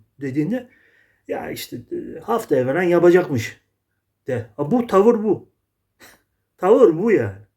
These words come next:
"Ya," diyor, "benim bin tane işim var kardeşim, başlarım." diyor. "On birinci yargı paketine," diyor. "Yani sonra sonra bunu mu sordun bana?" diyor.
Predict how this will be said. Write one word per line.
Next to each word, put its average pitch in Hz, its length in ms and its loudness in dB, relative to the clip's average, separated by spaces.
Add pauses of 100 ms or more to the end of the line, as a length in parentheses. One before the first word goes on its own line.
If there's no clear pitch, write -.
(720)
"Ya," 233 260 2 (440)
diyor, 120 260 -6
"benim 165 300 -2
bin 190 220 -4
tane 135 280 -8
işim 135 440 -6
var 92 160 -12
kardeşim, 113 500 -10
başlarım." 135 540 -4 (100)
diyor. 131 160 -10 (300)
"On 160 280 2
birinci 104 320 -2
yargı 127 320 -2
paketine," 127 540 -6
diyor. 101 120 -10
"Yani 104 260 -8
sonra 160 280 0
sonra 139 300 -4
bunu 180 160 0
mu 165 100 2
sordun 117 360 -2
bana?" 95 160 -8
diyor. - 240 -20